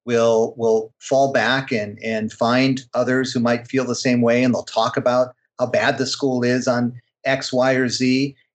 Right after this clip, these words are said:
instead of just saying, "Hey, let's figure out a way to do something. Who do we know that's on the board that we can talk to, who will listen to us, who will sit down with us?" So really, it's, I, I've always had incredible open door <laughs> policy. Uh,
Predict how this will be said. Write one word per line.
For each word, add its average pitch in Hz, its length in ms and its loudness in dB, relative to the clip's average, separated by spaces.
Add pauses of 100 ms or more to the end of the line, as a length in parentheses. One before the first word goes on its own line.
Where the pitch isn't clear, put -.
instead 220 320 0
of 240 80 2
just 165 180 -4
saying, 156 240 0
"Hey, 160 260 0 (200)
let's 180 280 0
figure 208 240 0
out 160 120 4
a 151 40 2
way 135 340 0
to - 160 -18
do 135 180 -2
something. 117 400 -6
Who 160 80 -2
do 190 80 -2
we 196 140 -2
know 139 260 2
that's 123 220 0
on 120 160 2
the 117 60 -2
board 117 420 0
that 110 120 0
we 107 60 -14
can 113 160 -8
talk 110 340 -2
to, 107 220 -6
who 110 80 -6
will 117 180 2
listen 117 320 0
to 104 140 2
us, 92 160 -2
who 120 80 0
will 113 40 0
sit - 220 -2
down 117 240 2
with 110 180 -2
us?" - 320 -2 (280)
So 135 340 -2
really, 165 440 2
it's, 139 280 -4
I, 143 240 0
I've 165 240 2
always 147 260 2
had 127 160 2
incredible 131 800 -2
open 127 300 -4
door 117 480 0 (120)
<laughs> - 140 -20
policy. 143 640 -2 (260)
Uh, 117 360 2